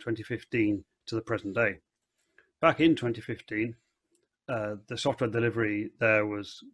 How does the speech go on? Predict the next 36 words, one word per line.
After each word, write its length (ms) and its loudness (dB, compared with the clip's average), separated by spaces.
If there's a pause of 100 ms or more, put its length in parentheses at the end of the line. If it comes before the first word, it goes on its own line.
(220)
quite, 300 -10
quite 220 -6
project-based, 600 2
quite 220 -6
waterfall, 680 2 (340)
so 500 -2 (120)
quite 220 -18
slow 420 2 (120)
and, 340 -2
and 180 -2
not, 160 0
not 180 0
particularly 280 -6
responsive. 480 -6
So 160 4
they 160 2
ne-, 200 0
knew 200 0
they 140 -2
needed 260 -4
to 140 -16
change. 400 -6 (1000)
So 80 -8
they've 120 -2
been 160 6
on 100 4
a 60 2
journey 240 0
since 260 -6
then, 280 -2 (580)
and, 360 0 (160)
um, 520 -2 (260)
a 80 -2
key 300 6
aspect 420 0
of, 160 -6